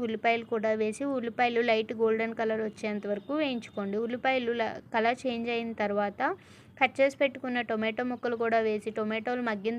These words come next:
తర్వాత, మనం మ్యారినేట్ చేసి పెట్టుకున్న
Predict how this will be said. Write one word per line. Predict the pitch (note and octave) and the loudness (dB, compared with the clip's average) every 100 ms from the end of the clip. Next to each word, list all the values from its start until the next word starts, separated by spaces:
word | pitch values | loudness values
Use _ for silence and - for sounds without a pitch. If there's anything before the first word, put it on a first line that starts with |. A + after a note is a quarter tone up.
| A#3+ | -2
తర్వాత, | G#3 G3+ G3+ C4 F4+ - - - - - - - - - - - - | 0 0 -2 -2 -4 -6 -20 -20 -20 -20 -20 -20 -20 -20 -20 -20 -6
మనం | A#3+ B3 A#3+ | 0 2 2
మ్యారినేట్ | A3+ A3+ A#3+ B3+ - | 2 2 -2 -2 -2
చేసి | B3 B3 | -2 -2
పెట్టుకున్న | B3 - A3+ G#3+ | -6 -4 -4 -2